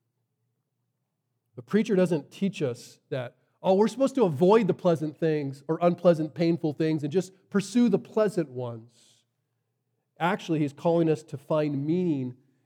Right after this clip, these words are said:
in the season that we're in by embracing the joy that is there, or actually by embracing the sorrow that is there and not trying to avoid it.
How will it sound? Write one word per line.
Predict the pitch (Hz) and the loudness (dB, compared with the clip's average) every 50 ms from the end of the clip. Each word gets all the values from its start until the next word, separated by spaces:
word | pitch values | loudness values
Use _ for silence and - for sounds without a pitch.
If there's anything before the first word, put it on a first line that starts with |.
| _ _ | _ _
in | - 143 | -6 -6
the | 139 | -6
season | 135 - - - 180 185 185 160 165 165 | -6 -8 -8 -4 -2 -2 0 0 0 -2
that | 151 147 143 135 | -2 -2 -4 -6
we're | 131 135 - | -8 -8 -6
in | 160 160 156 143 127 120 120 | -4 -4 -4 -4 -4 -6 -8
by | 117 - 139 139 139 | -8 -6 -6 -4 -4
embracing | 135 131 127 120 135 151 156 151 - - 170 151 | -4 -6 -6 -4 -2 0 0 0 0 -2 -4 -4
the | 131 | -4
joy | 127 113 - 135 147 147 165 180 185 | -6 -8 -6 -2 0 2 2 2 2
that | 180 196 196 | 0 0 -2
is | 208 190 170 | -2 -4 -4
there, | 190 196 196 208 214 220 214 - _ _ _ _ _ | -4 -4 -2 -2 -4 -6 -8 -10 _ _ _ _ _
or | 151 147 | -2 -2
actually | 147 165 185 180 - 190 170 | 0 0 -2 -4 -4 -6 -4
by | 147 160 156 | -2 -2 -2
embracing | 147 143 135 143 151 156 156 - 151 135 | -2 -4 -4 -2 -4 -4 -4 -4 -8 -10
the | 135 | -10
sorrow | 131 - - - - 165 170 170 165 143 131 | -10 -14 -12 -8 -4 -2 0 0 0 0 -2
that | 127 127 123 | -4 -6 -8
is | 123 113 | -8 -12
there | 120 123 123 120 | -10 -10 -10 -10
and | 120 120 | -10 -10
not | 131 127 131 _ | -12 -12 -12 _
trying | - - 131 123 117 | -14 -14 -12 -12 -12
to | 113 - 113 | -16 -18 -20
avoid | 110 107 117 113 107 95 | -20 -18 -18 -18 -18 -20
it. | _ | _